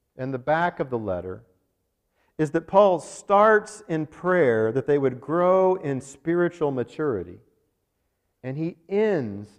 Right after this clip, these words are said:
in prayer that they would grow in spiritual maturity. When you pull those things together, you see what Paul is aiming for. You see what Paul wants.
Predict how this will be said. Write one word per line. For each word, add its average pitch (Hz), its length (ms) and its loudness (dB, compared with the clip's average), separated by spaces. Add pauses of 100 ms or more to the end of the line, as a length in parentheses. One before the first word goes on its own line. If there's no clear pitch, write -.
in 127 160 -8
prayer 107 760 -4
that - 140 -10
they 131 120 -2
would 117 180 -6
grow 117 680 2
in 113 80 -14
spiritual 117 520 -8
maturity. 107 540 -6 (380)
When 160 160 -2
you 160 100 0
pull 247 480 0
those 214 320 4
things 185 400 -2
together, 143 580 2 (140)
you 165 140 -4
see 220 400 -6
what 202 180 2
Paul 165 280 2
is 143 180 2
aiming 151 380 -6
for. 123 220 -2
You 131 200 -4
see 196 380 -8
what 175 220 -4
Paul 135 640 0
wants. 139 640 -6